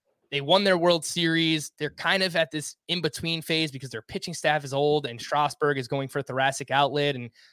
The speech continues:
Scherzer is obviously up there in age. You have Trey Turner, who's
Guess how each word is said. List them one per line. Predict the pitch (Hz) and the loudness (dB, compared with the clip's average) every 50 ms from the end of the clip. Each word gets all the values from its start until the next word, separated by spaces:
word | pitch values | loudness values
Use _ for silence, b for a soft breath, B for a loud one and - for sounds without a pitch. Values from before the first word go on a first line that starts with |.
| _ _ - | _ _ -6
Scherzer | - - 160 160 143 156 156 | -2 0 0 2 2 2 2
is | 147 135 | 2 2
obviously | 139 135 139 139 139 - - 151 127 - | 4 2 2 2 0 -2 -4 -4 -2 -2
up | 143 139 - | -2 -2 -2
there | - 143 139 139 | 0 0 0 0
in | 135 131 - | 0 -2 -2
age. | 139 147 143 143 147 143 139 - - _ _ _ _ _ - | 0 0 2 2 0 0 -2 -6 -12 _ _ _ _ _ -8
You | - 127 | -2 0
have | 156 156 - | 0 0 2
Trey | - 160 151 | 2 0 0
Turner, | 143 - 160 156 151 147 | 0 0 0 0 0 0
who's | 139 143 147 135 - | -2 -2 -4 -4 -6